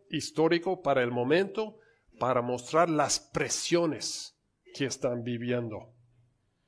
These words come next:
además de sus propias diferencias. Herodes ejecuta a Santiago, el discípulo de Jesús, y posiblemente el amigo más cercano de Pedro.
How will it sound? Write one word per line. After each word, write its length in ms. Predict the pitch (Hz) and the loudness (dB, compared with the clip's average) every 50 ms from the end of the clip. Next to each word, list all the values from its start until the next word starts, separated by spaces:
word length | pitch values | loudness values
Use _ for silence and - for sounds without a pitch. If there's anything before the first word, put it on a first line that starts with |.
| _ _ _ _ _ _ _ _ _ _ _ _ _ _ _ _ - | _ _ _ _ _ _ _ _ _ _ _ _ _ _ _ _ -12
además 500 | - - 120 120 117 117 131 139 135 135 | -6 -4 -2 -2 0 2 0 0 0 0
de 100 | 131 123 | -2 -4
sus 240 | 120 - 127 117 - | -4 -4 -8 -10 -8
propias 460 | - - 127 123 127 139 123 117 113 | -4 -4 -4 -2 -2 -2 -4 -4 -4
diferencias. 840 | 117 113 110 - 113 120 120 117 - - 95 85 - - - - _ _ _ _ _ _ _ _ _ _ _ _ _ _ _ _ _ _ _ _ _ _ _ _ _ _ _ _ _ _ _ _ - | -6 -8 -8 -6 -6 -6 -4 -6 -8 -10 -10 -8 -8 -10 -10 -12 _ _ _ _ _ _ _ _ _ _ _ _ _ _ _ _ _ _ _ _ _ _ _ _ _ _ _ _ _ _ _ _ -4
Herodes 800 | - 139 135 131 143 160 180 202 208 196 - - - - _ _ - | 0 2 6 8 8 8 8 8 6 6 4 0 -2 -6 _ _ -2
ejecuta 880 | - 151 143 - - 143 127 - - - 269 269 - - 160 113 - - - - _ _ - | 2 2 2 2 2 -2 -2 -2 0 2 2 2 2 0 -2 -2 -2 -6 -18 -20 _ _ 0
a 160 | - 143 131 | 2 2 2
Santiago, 960 | - - 151 139 135 120 120 147 165 175 175 165 143 127 98 - - - - _ _ _ _ _ _ _ _ _ _ _ _ _ _ | 4 4 4 2 2 2 4 8 10 10 10 10 8 2 -2 -4 -10 -18 -20 _ _ _ _ _ _ _ _ _ _ _ _ _ _
el 180 | - - 135 131 | 0 2 2 2
discípulo 540 | 131 131 127 - 180 185 - 175 156 147 139 | 2 -2 -2 -2 -2 -2 0 2 2 4 2
de 100 | 131 123 | 2 0
Jesús, 680 | 120 131 - - - 185 160 131 - - - - - _ _ - - - - - - | -2 -2 -2 -2 -2 -2 -2 -2 -4 -8 -10 -12 -14 _ _ -20 -20 -20 -20 -8 -2
y 120 | - 135 | -2 -2
posiblemente 1080 | - - 135 131 - - 185 190 175 170 170 170 175 180 175 - 196 185 - - 160 | 0 0 -2 -2 2 2 4 6 6 4 6 6 4 4 6 4 4 4 4 0 0
el 80 | 147 139 | 2 2
amigo 560 | 131 127 143 170 185 196 190 196 190 180 190 | 2 2 6 6 6 6 6 2 2 0 -2
más 400 | 165 131 131 143 160 180 190 - | -4 -4 0 2 2 2 2 0
cercano 800 | - - 190 185 175 180 - 156 147 135 120 110 101 - - _ - | 0 0 0 0 0 0 0 0 2 2 0 -2 -8 -12 -14 _ -6
de 100 | 135 120 | -6 -6
Pedro. 480 | 120 - 127 123 113 104 98 90 - | -2 -2 -2 -2 -2 -4 -8 -12 -14